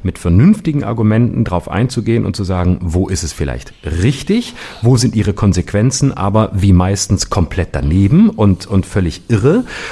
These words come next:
aber was sind denn die wirklichen Konsequenzen? Das heißt, deren Argumente ernst nehmen im Sinne von aus unserer Perspektive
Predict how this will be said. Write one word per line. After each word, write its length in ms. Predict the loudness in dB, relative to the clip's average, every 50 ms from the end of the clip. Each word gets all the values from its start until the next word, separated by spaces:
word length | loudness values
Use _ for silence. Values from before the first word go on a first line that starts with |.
| -14 -6
aber 360 | -4 -2 0 0 0 -2 -4 -6 -4
was 240 | -4 -2 -2 0 0
sind 200 | 0 2 2 2
denn 120 | 0 0
die 160 | 0 0 0
wirklichen 340 | -2 -2 -4 -4 -2 -2 -2
Konsequenzen? 680 | -2 -2 -4 -4 -4 -8 -8 -6 -6 -6 -4 -4 -4 -6
Das 180 | -6 -4 -2 -2
heißt, 300 | -2 -2 -4 -6 -8 -4 -2
deren 260 | 0 0 0 0 -2
Argumente 640 | -2 -2 -2 0 0 0 2 0 0 0 -2 -4 -4 -6 -10 -20 -20 -20 -20 -20 _ _
ernst 400 | -4 -2 0 0 0 0 0 2
nehmen 280 | 2 2 4 2 2 2
im 160 | 2 2 2
Sinne 220 | 2 2 2 0 0
von 340 | -2 -2 0 2 2 0 0 -4 -12 -18 -12 -6
aus 220 | -4 -2 -2 -4 -6
unserer 460 | -4 0 2 2 2 2 0 -4 -4
Perspektive 840 | -4 -4 -4 -4 -4 -4 -6 -6 -4 -2 -2 0 2 2 2 0